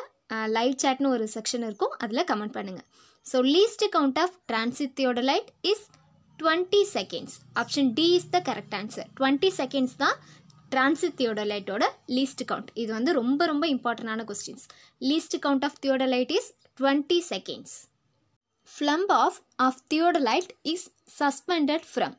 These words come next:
Flump of, of theodolite is suspended from ring, plate, hole and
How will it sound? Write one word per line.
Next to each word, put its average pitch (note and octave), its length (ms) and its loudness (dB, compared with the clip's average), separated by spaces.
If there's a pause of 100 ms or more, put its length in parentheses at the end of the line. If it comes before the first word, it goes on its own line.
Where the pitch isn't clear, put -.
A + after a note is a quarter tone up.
(280)
Flump B3+ 440 0
of, D#4+ 180 4 (180)
of A3+ 160 -2 (100)
theodolite D#4 640 2 (100)
is C4+ 180 -2 (180)
suspended D#4 680 0
from A#3 260 -4 (420)
ring, B3+ 280 4 (520)
plate, C#4 360 2 (320)
hole D4 340 4 (240)
and C#4+ 220 -2